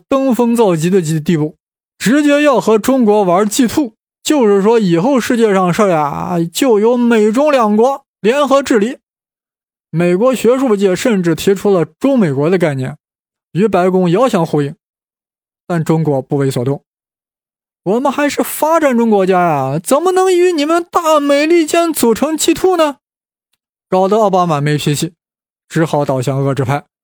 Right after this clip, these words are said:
要搞什么亚太再平衡。这奥巴马心系纳入派，被逼做了遏制派，所以对华政策呀，一直有点乱，没有章法。再加上普京兄弟这一两年又比较来电，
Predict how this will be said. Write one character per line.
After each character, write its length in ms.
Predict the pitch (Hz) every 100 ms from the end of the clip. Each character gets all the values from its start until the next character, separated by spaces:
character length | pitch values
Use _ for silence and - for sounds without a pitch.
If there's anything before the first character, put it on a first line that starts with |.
| _ _ _
要 140 | 151 143
搞 200 | 139 127
什 160 | 139
么 220 | 143 147 -
亚 280 | 147 143 156
太 280 | - 156 165 _ _
再 160 | -
平 160 | 117 131
衡。 180 | 110 147 - _ _ _ _ _ _ _ _
这 140 | 320
奥 60 | 302
巴 180 | 311 294
马 240 | 185 156
心 320 | 147 - 294
系 180 | 285 202
纳 140 | 196
入 140 | 165 147
派， 300 | 156 135 127
被 260 | - 269
逼 220 | 190 226 269
做 180 | 254
了 80 | 170
遏 240 | 175 277 190
制 100 | 143
派， 220 | 151 151 _ _ _ _ _
所 160 | -
以 160 | 220 233
对 160 | 220 269
华 240 | 185 196
政 220 | 220 233
策 180 | 170 151
呀， 320 | 135 123 127
一 240 | 151 240 185
直 280 | 147 156
有 180 | 165 196
点 260 | 240 143 139
乱， 280 | 180 285 - _ _ _ -
没 120 | 165
有 160 | 233
章 280 | 147 226 285
法。 160 | 226 - _ _ _ _ _ _
再 180 | - 214
加 180 | 175 220
上 240 | 214 185
普 360 | 160 - - 156
京 220 | 185 269
兄 240 | 208 190 185
弟 120 | 165
这 200 | 180 196
一 160 | 190
两 200 | 185 151
年 160 | 135 156
又 120 | 202
比 180 | 160 180
较 160 | 208 135
来 180 | 131
电， 220 | 180 285